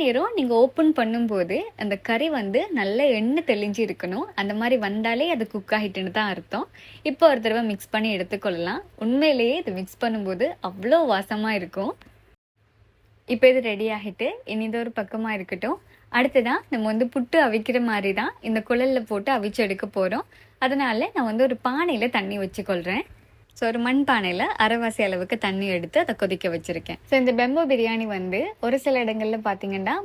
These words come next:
மூங்கில வந்து உடனே வெட்டிட்டு வந்தே செய்வாங்க. நமக்கு வந்து கடைகள்ல இது மாதிரி குழல் கிடைக்கும். இதை வந்து நம்ம திரும்ப திரும்ப யூஸ் பண்ணலாம். So அதுக்கேத்த மாதிரி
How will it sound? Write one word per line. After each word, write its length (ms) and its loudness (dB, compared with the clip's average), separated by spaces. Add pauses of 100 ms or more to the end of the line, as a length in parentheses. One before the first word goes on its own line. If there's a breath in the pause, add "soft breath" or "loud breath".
மூங்கில 400 2
வந்து 220 -2
உடனே 320 0
வெட்டிட்டு 400 0
வந்தே 260 0 (120)
செய்வாங்க. 400 -2 (560 loud breath)
நமக்கு 340 2
வந்து 200 2 (100)
கடைகள்ல 420 4
இது 180 -2
மாதிரி 180 0 (100)
குழல் 300 2
கிடைக்கும். 420 -2 (120)
இதை 160 4
வந்து 160 0
நம்ம 140 0 (100)
திரும்ப 280 2
திரும்ப 200 2 (100)
யூஸ் 240 -4
பண்ணலாம். 400 -2 (380 loud breath)
So 160 4
அதுக்கேத்த 440 2
மாதிரி 140 0